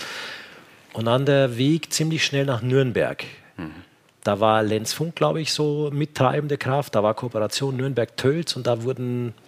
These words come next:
Speaker 1: du, Leo Pföderl, äh, noch ein paar andere Spieler da nach Nürnberg gelotst. Wie waren so deine ersten Jahre in der D L, die Anfangsjahre in Nürnberg?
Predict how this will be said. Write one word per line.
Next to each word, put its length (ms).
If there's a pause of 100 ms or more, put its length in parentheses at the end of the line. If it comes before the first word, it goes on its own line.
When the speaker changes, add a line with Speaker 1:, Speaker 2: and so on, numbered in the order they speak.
(260)
Speaker 1:
du, 320
Leo 260
Pföderl, 840
äh, 40
noch 120
ein 60
paar 200
andere 200
Spieler 360 (380)
da 100
nach 140
Nürnberg 580
gelotst. 400
Wie 140
waren 180
so 140
deine 280
ersten 440
Jahre 500
in 100
der 120
D 340
L, 200
die 120
Anfangsjahre 540
in 120
Nürnberg? 400